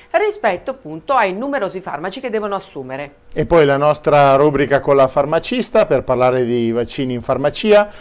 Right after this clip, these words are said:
Speaker 2: come sta andando la campagna per la terza dose e sui tamponi.
Speaker 1: E poi, eh,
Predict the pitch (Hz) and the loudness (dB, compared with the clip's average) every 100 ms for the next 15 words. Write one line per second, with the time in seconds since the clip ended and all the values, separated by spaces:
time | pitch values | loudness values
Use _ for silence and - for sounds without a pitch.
0 | - - 147 135 143 135 143 139 135 127 | -8 -4 -2 0 0 2 0 2 4 6
1 | 120 120 120 143 131 185 147 113 127 127 | 4 2 0 -2 0 0 0 -2 0 2
2 | 127 123 117 - 143 135 175 175 185 220 | 4 2 0 0 0 2 0 4 4 4
3 | 202 226 185 147 - 139 135 123 139 127 | 4 2 4 2 -2 -2 0 0 -2 -2
4 | 117 110 98 98 - - 220 233 - 247 | -4 -6 -6 -12 -18 -4 -2 -2 0 2
5 | 226 220 226 277 415 523 | 4 4 4 2 -2 -2